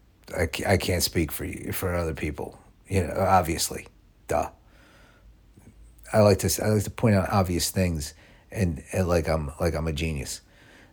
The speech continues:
Um, but what am I, what am I saying? Oh yeah, my energy's shifting. So there's, like, a thing going on in me right now. So, uh, and you're hearing the,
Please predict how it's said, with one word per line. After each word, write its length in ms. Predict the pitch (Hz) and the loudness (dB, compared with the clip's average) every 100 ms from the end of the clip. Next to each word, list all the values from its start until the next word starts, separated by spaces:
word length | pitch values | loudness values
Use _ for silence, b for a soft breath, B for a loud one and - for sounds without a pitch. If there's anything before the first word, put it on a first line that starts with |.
| b | b
Um, 580 | - 92 78 76 71 - - - _ _ - | 0 0 0 -2 -8 -12 -18 -20 _ _ -6
but 240 | - 82 76 - _ _ _ _ _ _ - - _ - - - - | 0 0 -2 -14 _ _ _ _ _ _ -20 -20 _ -20 -20 -12 -8
what 200 | - 113 | -6 -6
am 100 | 104 | -4
I, 180 | 123 - - | -4 -6 -6
what 160 | 117 | -4
am 80 | 107 | -2
I 100 | 143 | -2
saying? 460 | 135 170 165 147 - - | -2 -2 -4 -6 -12 0
Oh 100 | 127 | 6
yeah, 320 | 120 113 92 - | 8 8 4 0
my 160 | 104 101 | 2 6
energy's 380 | 110 98 78 73 | 6 6 2 -4
shifting. 420 | - 73 67 - | -6 -8 -10 -12
So 260 | - - 107 | -4 4 6
there's, 240 | 113 113 | 6 6
like, 120 | 120 113 | 4 4
a 60 | |
thing 220 | 101 123 | 4 4
going 260 | 101 92 90 | 6 4 4
on 160 | 90 82 | 0 0
in 60 | |
me 100 | 71 | -4
right 220 | 65 69 | -4 -6
now. 280 | 60 60 60 B B B B | -6 -8 -8 B B B B
So, 460 | - 101 82 78 67 | -2 2 2 0 -4
uh, 300 | - 80 69 69 - _ _ - | -4 -4 -4 -8 -12 _ _ 0
and 140 | 98 | 4
you're 140 | 98 | 4
hearing 520 | 85 95 87 80 69 67 - _ - _ - - 101 | 4 2 2 0 -4 -8 -16 _ -20 _ -20 -18 -4
the, 360 | 87 87 87 | 2 2 2